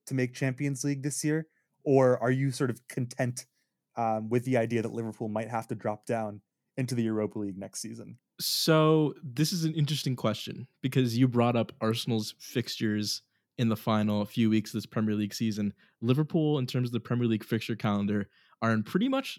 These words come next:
Speaker 2: the same boat where after Arsenal, every team that they play aside from Manchester United is going to be below them in the table. However, a, a few more trickier games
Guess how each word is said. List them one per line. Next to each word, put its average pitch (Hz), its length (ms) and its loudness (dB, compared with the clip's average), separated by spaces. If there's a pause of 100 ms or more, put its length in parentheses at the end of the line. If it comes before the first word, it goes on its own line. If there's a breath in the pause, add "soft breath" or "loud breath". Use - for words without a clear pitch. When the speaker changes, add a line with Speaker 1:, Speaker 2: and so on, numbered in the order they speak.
Speaker 2:
the 143 180 -2
same 156 440 0
boat 107 280 2 (440)
where 110 460 4 (680)
after 143 380 4
Arsenal, 117 600 0 (160)
every 127 240 4
team 131 300 0
that 117 120 -4
they 113 120 2
play 110 460 0
aside 107 400 0
from 107 180 0
Manchester 107 460 0
United 117 420 2 (300)
is 127 100 0
going 139 200 6
to 131 60 4
be 127 140 6
below 113 400 4
them 107 480 0
in 117 80 0
the 107 80 2
table. 101 480 -2 (280)
However, 123 320 4
a, 113 220 -2 (100)
a 143 60 -2
few 170 200 4
more 156 160 4
trickier 135 420 0
games 107 480 0